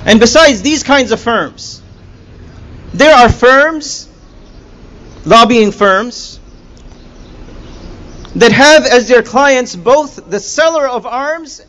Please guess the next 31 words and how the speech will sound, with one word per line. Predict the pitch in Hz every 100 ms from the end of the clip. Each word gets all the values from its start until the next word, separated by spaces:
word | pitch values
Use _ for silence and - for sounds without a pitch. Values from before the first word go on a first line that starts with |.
| _
and | 302 349 359 320
the |
buyers | 285 330 294 226 202
of | 185
arms. | 165 110 _ _ _ _ _ _ _ _ _ _ _ - - - - - - - - - - - - - - - - - - -
One | 220 269
of |
the | 240
key | 240 294 311 285
ones | 240 254 262
is | 233 180
the, | 214 220 _ -
is | 185
the | 196
so-called | 247 240 240 226
McKeon | 196 - 254 226 180
Group. | 185 269
It's | 214 -
right | 208
here | 208 202
in | 175
Washington. | 170 170 160 165 202 - - _ _ - - -
It's | 190 -
headed | 240 254 220 202 233 - - - - - - - - - - -
by | 196
a, | 196 196 -
a | 170
person | 220 226 220
named | 196 185
Howard | 190 202 196
McKeon. | 170 - 190 160 175